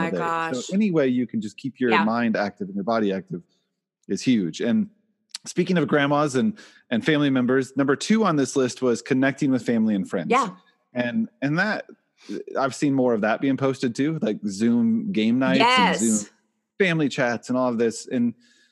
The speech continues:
Speaker 2: and it's, it's sad. And I'll admit this too. It was for us. It's sad that it took this to make us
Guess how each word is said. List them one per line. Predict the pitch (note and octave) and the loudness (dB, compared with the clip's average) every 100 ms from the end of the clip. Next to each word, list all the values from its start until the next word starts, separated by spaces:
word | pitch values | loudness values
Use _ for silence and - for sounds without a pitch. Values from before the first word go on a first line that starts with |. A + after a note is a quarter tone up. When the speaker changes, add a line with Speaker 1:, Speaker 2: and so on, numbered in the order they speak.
| _ _ _ | _ _ _
Speaker 2:
and | C#3 C#3+ | -2 0
it's, | C#3 - - | 0 -2 -6
it's | D#3 | -4
sad. | - G3+ F3+ C#3 | -2 0 2 2
And | C#3 | 2
I'll | F3+ G3+ | 0 0
admit | C#3+ C3 | 0 0
this | C3 A2 | -2 -2
too. | D3+ F3+ D3 | 0 0 2
It | A2+ A#2+ G#2+ | 0 0 -2
was | A#2+ - | -4 -4
for | B2 | -2
us. | C#3+ B2+ A2+ C3 | 0 0 -2 -4
It's | B2+ - | -4 -2
sad | D3+ D#3 | 0 0
that | C#3+ | 0
it | A#2 G2+ | -2 -2
took | C3 - | -4 0
this | C3+ - | -2 0
to | C3 | 0
make | A#2+ A#2+ | 0 2
us | D3 C#3+ - | -2 -2 -12